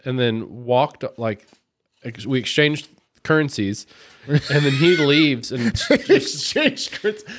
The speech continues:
Speaker 2: So he gave me pesos.
Speaker 1: Yeah, and so then there's this woman behind the counter, and he's just done with me and then leaves. He goes, "Yeah, I just can't get behind him," and then walks off and says something about
Speaker 2: The next
Speaker 1: gas.
Speaker 2: lady is, and she's like,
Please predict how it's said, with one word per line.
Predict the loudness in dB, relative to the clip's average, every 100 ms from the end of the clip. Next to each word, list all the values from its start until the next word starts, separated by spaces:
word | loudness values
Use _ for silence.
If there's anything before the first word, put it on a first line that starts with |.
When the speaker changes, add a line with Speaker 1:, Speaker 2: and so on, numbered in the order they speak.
| -20 -8
Speaker 2:
So | -2
he | 2
gave | 2 2
me | 0
pesos. | 0 0 -4 -4 0
Speaker 1:
Yeah, | 0 0
and | -4
so | -2
then | -2 -2
there's | -2 -4
this | -6 -4
woman | -2 0 0
behind | 0 -2 -4
the | -4
counter, | -6 -4 -4
and | -4
he's | -2 0 0 -2
just | -4 -4 -10 _ _ _ -10
done | 0 2 2 0 -6 -8
with | -6
me | -2 -2
and | -2
then | -4 -4
leaves. | -2 -4 -6
He |
goes, | -8 -2
"Yeah, | -2
I | -2
just | -4
can't | -8 -8
get | -6
behind | -4 -4
him," | -4
and | -4
then | -6 -8 _ -20 -20 _ _ _ _
walks | 0 0 0 0
off | 2 2 -2
and | -8 -8 -10 -10
says | -2 -2 0
something | -2 -4 -2 -2
about | 0 0 0 -6 _ _ _ _ _ _ _
Speaker 2:
The | -2
next | 0 0 0
Speaker 1:
gas. |
Speaker 2:
lady | 0 0 0 -2
is, | -2 -4
and | -6 -6
she's | -4 -4 0
like, | 0 -2